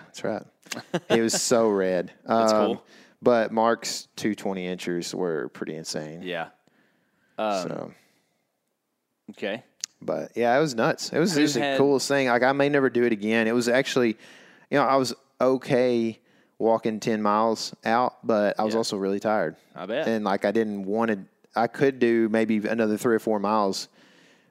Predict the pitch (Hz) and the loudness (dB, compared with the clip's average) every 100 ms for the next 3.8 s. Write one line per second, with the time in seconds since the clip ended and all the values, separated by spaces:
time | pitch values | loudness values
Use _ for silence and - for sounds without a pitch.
0 | _ 107 101 95 - 98 90 82 - 92 | _ 0 2 -2 -4 -2 0 -2 -2 -2
1 | 113 107 95 95 110 104 95 98 _ _ | -2 -2 -4 -4 -4 -2 -4 -10 _ _
2 | _ - 98 110 - 90 92 - - 92 | _ -8 -2 -2 -2 -8 -8 -10 -8 -6
3 | 92 101 85 80 - 90 90 104 | -4 -4 -4 -6 -10 -10 -8 -8